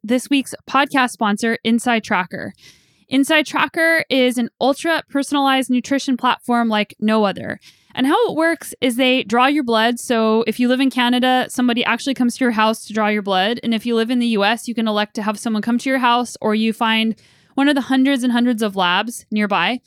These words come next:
And you go just do a little bit of blood work. And what you get is amazing. You get to learn so much about your body and get insight onto how to perform even better.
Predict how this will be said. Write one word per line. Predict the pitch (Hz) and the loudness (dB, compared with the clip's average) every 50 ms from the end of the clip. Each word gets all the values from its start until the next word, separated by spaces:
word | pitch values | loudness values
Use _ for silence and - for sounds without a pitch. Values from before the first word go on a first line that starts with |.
| _ - _ _ _ _ - | _ -20 _ _ _ _ -6
And | - 277 | -2 0
you | 294 285 | 0 2
go | 359 349 359 370 381 381 | 4 2 4 4 2 0
just | - 370 - - | -2 -4 -4 -2
do | 359 349 | 0 0
a | 349 | 2
little | 349 359 359 | 2 2 2
bit | 349 349 339 | 0 0 0
of | 349 262 | -2 0
blood | 254 269 302 - | 0 0 0 0
work. | 320 220 156 147 - - - | 0 -2 -2 -2 -4 -8 -6
And | - 247 | -2 0
what | 262 302 302 - | 2 2 0 0
you | 320 302 | -2 0
get | - 269 285 285 - | 0 0 0 0 0
is | - 254 233 | -2 -2 0
amazing. | 254 240 226 220 220 226 254 240 214 208 180 175 - 208 _ _ _ _ _ _ - | 2 2 2 2 2 2 0 0 -2 -4 -8 -8 -10 -12 _ _ _ _ _ _ -2
You | 247 247 254 | 0 2 2
get | 294 311 - | 2 0 0
to | - 339 | 0 0
learn | 302 269 269 262 269 277 277 262 - | 2 2 2 4 4 2 2 0 -2
so | - - - - 285 277 | -6 -10 -4 -2 0 2
much | 294 294 - | 2 0 0
about | 285 262 269 247 - | 0 0 0 0 0
your | 233 247 | -2 -4
body | 214 233 226 214 220 226 247 254 269 | 0 0 0 0 2 0 0 0 -2
and | - 233 214 | -2 -2 -2
get | 226 220 - - | -2 -4 -6 -4
insight | - 254 262 254 - 269 269 277 262 - | -2 0 0 0 0 0 0 0 0 0
onto | 226 226 233 220 247 240 | 0 -2 0 0 -2 -4
how | 196 - 233 247 | -2 -2 -2 0
to | 254 247 | 0 -2
perform | - 247 220 - 247 240 233 233 233 233 - | -2 -4 -6 -2 -2 0 2 2 0 0 0
even | - 220 196 214 214 190 | -2 -2 -2 0 0 0
better. | 190 180 170 160 143 107 | 0 -2 -2 -2 -4 -6